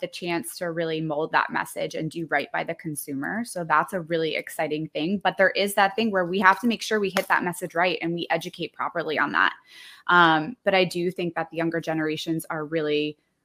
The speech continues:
wising up to the fact that you don't need to spend eight hundred dollars to, you know, get a regimen that is going to really help your skin.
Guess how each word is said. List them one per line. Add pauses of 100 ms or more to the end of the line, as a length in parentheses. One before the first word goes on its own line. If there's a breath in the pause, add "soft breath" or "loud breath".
wising
up
to
the
fact
that
you
don't
need
to
spend (120)
eight
hundred
dollars
to,
you
know, (320 loud breath)
get
a
regimen
that
is
going
to
really
help
your
skin.